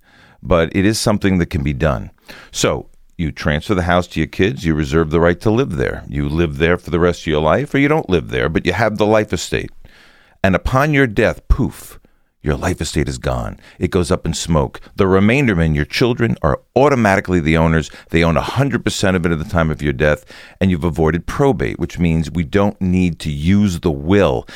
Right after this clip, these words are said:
and take that will to court and go through the probate process. We don't even have to create a fancy trust to avoid probate. You can just transfer the house now to the kids, keep a life estate. Your life estate is extinguished upon your death.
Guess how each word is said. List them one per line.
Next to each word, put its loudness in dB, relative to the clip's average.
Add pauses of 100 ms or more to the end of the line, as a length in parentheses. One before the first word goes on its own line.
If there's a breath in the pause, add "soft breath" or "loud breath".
(120 loud breath)
and -2
take -2
that 0
will 0
to -8
court 0
and -2
go 4
through -2
the 0
probate 0
process. 0 (360 loud breath)
We 4
don't 2
even 0
have 0
to -4
create 2
a 0
fancy 0 (240 loud breath)
trust 0 (120)
to 2
avoid 0
probate. -4 (340 loud breath)
You 0
can -4
just -6
transfer 0
the 0
house 0
now 4
to -4
the -2
kids, -2 (140)
keep -2
a 2
life 2
estate. -2 (180 loud breath)
Your 2
life 2
estate 0
is -4
extinguished -2
upon 0
your 2
death. 0